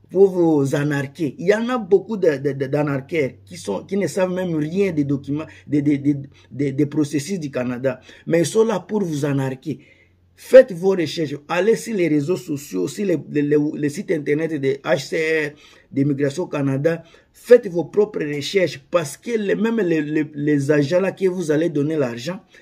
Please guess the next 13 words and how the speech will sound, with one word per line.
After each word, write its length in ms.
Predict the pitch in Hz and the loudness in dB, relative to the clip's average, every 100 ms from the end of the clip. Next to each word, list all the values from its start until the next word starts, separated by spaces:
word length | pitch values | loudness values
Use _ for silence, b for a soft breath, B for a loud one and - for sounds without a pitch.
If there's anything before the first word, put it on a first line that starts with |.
| b b _ | b b _
ils 240 | 165 165 | -2 0
vont 220 | 151 196 | 2 2
sur 180 | 214 226 | 0 0
les 100 | 175 | 0
réseaux 300 | 156 147 170 | 2 2 0
sociaux 380 | - 151 - 175 | -2 -6 -4 -2
là, 100 | 170 - | -2 0
et 100 | 214 | 0
sur 180 | 180 214 | 2 0
les 160 | 180 151 | 0 0
sites 300 | 127 - 208 | -4 -12 -6
internet 500 | 151 135 143 170 170 | -4 -2 -2 -2 -6
là, 160 | - 190 | -10 -12